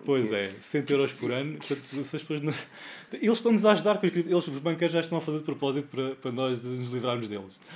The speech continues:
Speaker 1: A história depois, daqui a uns anos, quando houver a história destas coisas, dos dias de hoje, vai ser engraçado vermos como é que os banqueiros contribuíram para o,
Speaker 2: Exatamente.
Speaker 1: <laughs> para o
Speaker 2: Então,
Speaker 1: sucesso dos bitcoins.
Speaker 2: então a pessoa vai, ao, por exemplo, ao blockchain, que é uma das possibilidades, compra ali cinquenta euros com um cartão
Speaker 1: No
Speaker 2: de
Speaker 1: blockchain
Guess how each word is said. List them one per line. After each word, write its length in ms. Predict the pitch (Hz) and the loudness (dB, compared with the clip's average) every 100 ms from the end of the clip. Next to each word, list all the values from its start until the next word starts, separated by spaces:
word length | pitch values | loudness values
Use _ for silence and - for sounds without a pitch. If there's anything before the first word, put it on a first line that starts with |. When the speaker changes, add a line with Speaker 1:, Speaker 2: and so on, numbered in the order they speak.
| - - - 117 | -18 -18 -14 -10
Speaker 1:
A 40 | |
história 280 | - 135 127 | -2 0 0
depois, 200 | 131 120 | 0 -2
daqui 240 | 123 127 | -2 -2
a 40 | 127 | 0
uns 100 | 123 | -2
anos, 140 | 127 | -4
quando 160 | 135 123 | -4 -2
houver 260 | 123 127 | 0 0
a 20 | |
história 380 | 123 - 135 123 | -2 -2 -2 0
destas 320 | 120 127 123 | -2 -4 -6
coisas, 260 | - 127 120 107 127 113 | -6 -6 -6 -10 -20 -16
dos 160 | 117 113 | -12 -6
dias 220 | 127 113 | -4 -2
de 60 | 131 | -2
hoje, 200 | 127 127 - - - | -4 -8 -20 -20 -8
vai 120 | 123 | -4
ser 160 | 123 131 | -2 -2
engraçado 440 | 127 127 131 127 | 0 0 0 0
vermos 280 | 113 123 127 | 0 -2 -2
como 240 | - 135 139 | -4 0 2
é 60 | |
que 100 | 143 | 2
os 100 | 143 | 0
banqueiros 380 | 127 135 143 139 | 0 2 2 2
contribuíram 560 | 139 127 131 127 135 139 | 0 0 0 0 0 0
para 160 | 139 135 | 2 4
o, 80 | |
Speaker 2:
Exatamente. 640 | 143 - 107 107 117 104 95 - | 4 2 -4 -4 -2 -4 -4 -4
Speaker 1:
<laughs> 120 | - | -6
para 140 | - 147 | 0 4
o 40 | |
Speaker 2:
Então, 40 | 143 | 4
Speaker 1:
sucesso 320 | 147 147 139 | 6 4 4
dos 80 | 135 | 0
bitcoins. 300 | 131 131 117 | -2 0 -2
Speaker 2:
então 140 | 170 | 0
a 20 | 175 | -2
pessoa 220 | 170 135 | 0 0
vai, 160 | 120 | 0
ao, 80 | 110 | -2
por 260 | 104 107 113 | -6 -12 -6
exemplo, 260 | 110 95 | -6 -4
ao 60 | 92 | -4
blockchain, 440 | 98 104 - 180 | -4 -4 -4 -4
que 120 | 165 90 | -4 -4
é 40 | |
uma 140 | 92 | -4
das 200 | 90 90 | -4 -6
possibilidades, 720 | - - 90 90 95 127 160 - | -6 -8 -6 -4 -2 -4 -6 -8
compra 440 | 117 117 104 95 | -4 -2 -2 -4
ali 280 | 90 87 80 | -4 -8 -10
cinquenta 420 | - 90 - 123 | -10 -6 -4 -2
euros 460 | 120 196 269 233 - | -2 -2 -6 -14 -16
com 100 | - | -8
um 60 | 196 | -6
cartão 260 | 147 202 208 | -4 -4 -6
Speaker 1:
No 80 | |
Speaker 2:
de 80 | 139 | -6
Speaker 1:
blockchain 260 | 156 180 | -6 -4